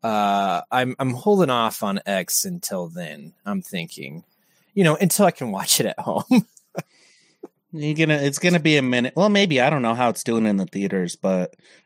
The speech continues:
Speaker 2: um, I, I swear in the past couple days I've met, like,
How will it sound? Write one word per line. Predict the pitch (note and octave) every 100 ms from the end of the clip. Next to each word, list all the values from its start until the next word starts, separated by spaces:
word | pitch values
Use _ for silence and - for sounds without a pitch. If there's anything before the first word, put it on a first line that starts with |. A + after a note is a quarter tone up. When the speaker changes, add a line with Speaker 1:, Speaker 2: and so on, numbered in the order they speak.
| -
Speaker 2:
um, | A#2+ A2+ G#2+ G#2 G2+ G2 - _ _ _ - - - - - - -
I, | D#3 G3+
I | D#3
swear | E3 - D#3+
in | G#3+
the | C#3+
past | C3+ C3 -
couple | C3+
days | G#2+ A#2+ C#3
I've | A2
met, | G#2+ A2+ G#2+
like, | G2+ -